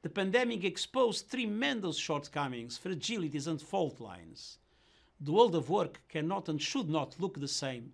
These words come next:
after this crisis. It's time for a coordinated global, regional and national effort to create decent work for all as the foundation of a green,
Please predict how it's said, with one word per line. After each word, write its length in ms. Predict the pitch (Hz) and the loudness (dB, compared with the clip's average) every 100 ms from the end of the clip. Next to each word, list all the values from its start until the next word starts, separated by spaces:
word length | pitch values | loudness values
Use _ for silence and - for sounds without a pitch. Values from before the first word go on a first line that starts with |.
| - | -10
after 220 | 131 123 | -10 -8
this 180 | 113 - | -10 -10
crisis. 680 | 110 98 92 110 107 - - _ _ _ _ _ _ _ _ - | -10 -12 -12 -14 -14 -14 -16 _ _ _ _ _ _ _ _ -4
It's 160 | - | 0
time 240 | 208 220 214 | 2 2 2
for 160 | 202 | -2
a 40 | 180 | -2
coordinated 880 | 190 190 165 170 208 202 185 143 | 2 2 2 -2 -2 -2 -6 -8
global, 540 | 127 151 226 170 147 131 | 0 4 4 4 -2 -2
regional 400 | 156 202 156 156 | -4 -4 -2 -2
and 180 | 139 139 | 0 0
national 400 | 208 - 151 160 | 0 0 -2 -2
effort 340 | 165 175 151 - | -4 -6 -10 -10
to 80 | 160 | -8
create 400 | 160 196 190 - | -4 -2 -4 -6
decent 400 | 233 - 190 139 | -4 -2 -2 -2
work 340 | 160 185 180 | -2 -2 -8
for 300 | - 139 131 131 | -12 -6 -6 -2
all 400 | 185 220 233 - - - - _ | 0 0 -2 -10 -20 -20 -20 _
as 140 | 175 156 | -4 -2
the 60 | |
foundation 600 | 160 160 147 180 190 180 | 0 0 2 0 0 -2
of 120 | 151 139 | -2 -4
a 60 | |
green, 500 | 123 170 240 247 233 | -2 0 2 0 -2